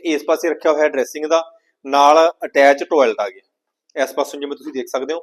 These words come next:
ਟਾਇਲਟ ਜਿਹੜਾ ਇਸ ਰੂਮ ਦੇ ਨਾਲ ਅਟੈਚ ਆ ਗਿਆ ਤੇ ਇਸ ਪਾਸੇ ਆ ਗਿਆ ਡਰੈਸਿੰਗ ਦਾ ਏਰੀਆ। ਉਸ ਤੋਂ ਬਾਅਦ ਦੇ ਵਿੱਚ ਟਾਇਲਟ ਹੈਗਾ ਜਿਹੜਾ ਇਹ ਵੀ ਕਾਫੀ ਖੁੱਲ੍ਹਾ ਰੱਖਿਆ ਹੈਗਾ। ਜਿਵੇਂ ਤੁਸੀਂ ਦੇਖ ਸਕਦੇ ਹੋ ਵੀ ਇਹ ਅੱਠ ਬਾਈ ਦਸ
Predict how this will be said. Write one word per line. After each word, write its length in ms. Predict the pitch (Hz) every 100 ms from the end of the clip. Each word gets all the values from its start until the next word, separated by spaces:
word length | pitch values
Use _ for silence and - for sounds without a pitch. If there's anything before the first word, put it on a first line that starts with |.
| _ _ _ _ 139
ਟਾਇਲਟ 280 | 135 135
ਜਿਹੜਾ 260 | 147 165 190 170
ਇਸ 140 | 147 156
ਰੂਮ 160 | 151
ਦੇ 60 | 160
ਨਾਲ 140 | 160
ਅਟੈਚ 280 | 160 127 131
ਆ 60 | 147
ਗਿਆ 140 | 165
ਤੇ 120 | - 160
ਇਸ 180 | 139
ਪਾਸੇ 260 | - 147 156
ਆ 60 | 151
ਗਿਆ 100 | 143
ਡਰੈਸਿੰਗ 360 | 120 - 127
ਦਾ 60 | 139
ਏਰੀਆ। 260 | 147 170 175 _ _ _ _ _ 175
ਉਸ 160 | 170 175
ਤੋਂ 120 | 190
ਬਾਅਦ 200 | 185 196
ਦੇ 60 | 214
ਵਿੱਚ 180 | 220
ਟਾਇਲਟ 400 | 208 156 147 147
ਹੈਗਾ 160 | 160 165
ਜਿਹੜਾ 160 | - -
ਇਹ 180 | 139 139
ਵੀ 60 |
ਕਾਫੀ 280 | 180 151 165
ਖੁੱਲ੍ਹਾ 220 | 143 170
ਰੱਖਿਆ 240 | 180 180 156
ਹੈਗਾ। 160 | 151
ਜਿਵੇਂ 240 | 151 151 151
ਤੁਸੀਂ 180 | - 143
ਦੇਖ 160 | 139
ਸਕਦੇ 280 | - 143 147
ਹੋ 60 | 151
ਵੀ 200 | 156 147
ਇਹ 120 | 165 160 _ _ _ _ _ _ -
ਅੱਠ 180 | 160 -
ਬਾਈ 180 | 165 175
ਦਸ 180 | 160